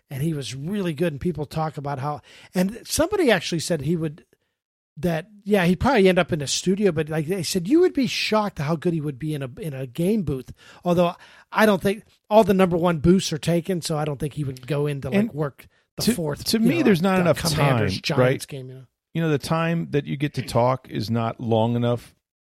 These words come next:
Speaker 2: for, he-,
Speaker 1: Right.
Speaker 2: I think, to really, like, get the most out of him. I don't know
Speaker 1: Right.
Speaker 2: that a studio would do that either, quite frankly, but
Speaker 1: Well, I, and I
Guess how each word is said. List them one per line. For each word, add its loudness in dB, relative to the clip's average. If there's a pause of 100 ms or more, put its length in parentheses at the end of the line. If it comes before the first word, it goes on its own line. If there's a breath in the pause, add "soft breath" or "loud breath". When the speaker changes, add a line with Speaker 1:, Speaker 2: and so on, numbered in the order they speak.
(160)
Speaker 2:
for, -2
he-, -10
Speaker 1:
Right. -10 (160)
Speaker 2:
I -2
think, -2
to -2
really, -2 (460)
like, -2
get -2
the 0
most 2
out 0
of 2
him. -2 (680)
I 2
don't 6
know 8
Speaker 1:
Right. 6
Speaker 2:
that 2
a -2
studio 2
would -2
do 0
that -4
either, 0
quite -4
frankly, -4
but -2
Speaker 1:
Well, -2
I, 2
and 2
I 4